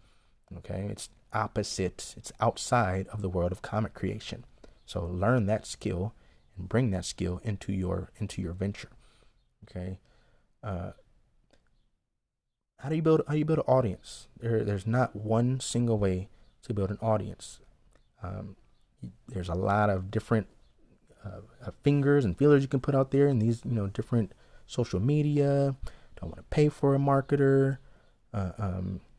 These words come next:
if I'm thinking about, you know, just, just completely outsourcing that and,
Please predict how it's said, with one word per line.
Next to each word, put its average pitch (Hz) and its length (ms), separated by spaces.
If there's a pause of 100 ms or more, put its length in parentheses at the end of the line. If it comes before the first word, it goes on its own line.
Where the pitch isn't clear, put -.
(500)
if - 440
I'm 143 280
thinking 139 300
about, 127 240 (280)
you 120 80
know, - 160 (340)
just, - 220 (180)
just - 300
completely 123 400
outsourcing 120 680
that 123 320
and, 92 220